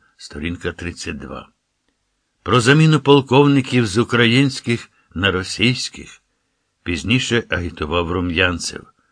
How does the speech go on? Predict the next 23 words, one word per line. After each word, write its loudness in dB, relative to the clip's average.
але 2
про -8
це -6
мова -6
далі. -14
Вельямінов 4
вирішив 2
сам 2
їхати -4
до -4
Москви -4
на 4
аудієнцію 2
до -4
царя, -2
що -8
і -6
зробив. -10
Полуботок, 0
відчуваючи, -2
що 0
може -2
спричинитися, -2